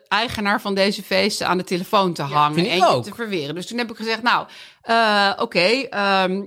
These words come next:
Speaker 1: ik heb geen zin om naar dat feest te gaan, maar leuk dat je het aanbiedt.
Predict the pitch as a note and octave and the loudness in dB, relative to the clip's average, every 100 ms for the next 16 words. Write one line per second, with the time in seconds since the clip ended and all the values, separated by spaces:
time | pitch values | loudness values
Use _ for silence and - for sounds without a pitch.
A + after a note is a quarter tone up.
0 | - - G#3+ A3+ - C4 B3 G#3+ F#3+ E3+ | -10 -6 -2 -2 2 2 2 2 2 2
1 | D#3+ - F3+ G#3 G#3 G#3 G3 F#3 F3 F#3 | 0 0 0 0 -2 0 0 0 0 0
2 | D#3 D#3 D3 C#3+ C3 D#3+ F3 G#3 - | -4 -2 -4 0 0 0 -2 -4 -6